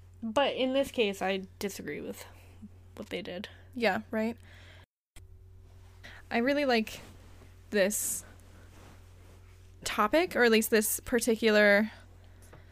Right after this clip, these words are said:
Speaker 2: situation, because there's so much debate that can go back and forth. So
Speaker 1: Yeah.
Speaker 2: I'm glad that you're already debating with me, because there's so much more that's gonna keep coming.
Speaker 1: <laughs> Yay.
Speaker 2: Um,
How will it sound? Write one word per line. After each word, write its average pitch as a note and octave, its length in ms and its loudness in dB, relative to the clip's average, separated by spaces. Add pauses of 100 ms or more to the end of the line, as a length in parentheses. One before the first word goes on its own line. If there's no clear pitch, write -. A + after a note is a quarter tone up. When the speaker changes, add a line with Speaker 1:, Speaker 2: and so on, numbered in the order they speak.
(120)
Speaker 2:
situation, C#4+ 1000 2
because G#3+ 800 0 (480)
there's A3 160 -2
so A#3 120 4
much A3 220 2
debate F#3 300 2
that F3 120 -4
can F#3+ 120 -2
go E3 80 2
back - 180 0
and F#3+ 100 -10
forth. - 300 -2
So G#3+ 140 0
Speaker 1:
Yeah. - 80 2
Speaker 2:
I'm G#3 40 -4
glad A3+ 240 6
that C#4 120 6
you're A#3+ 120 6
already G#3 200 4
debating G3+ 400 2
with B3 160 -2
me, C#4+ 140 -2
because B3 280 -2
there's A3 160 0
so G#3+ 220 4
much G#3+ 180 2
more G3+ 140 0
that's D4+ 160 0
gonna C4+ 200 0
keep E4 200 -4
coming. - 380 -4
Speaker 1:
<laughs> - 60 -16
Yay. C4 480 6
Speaker 2:
Um, G#3+ 480 6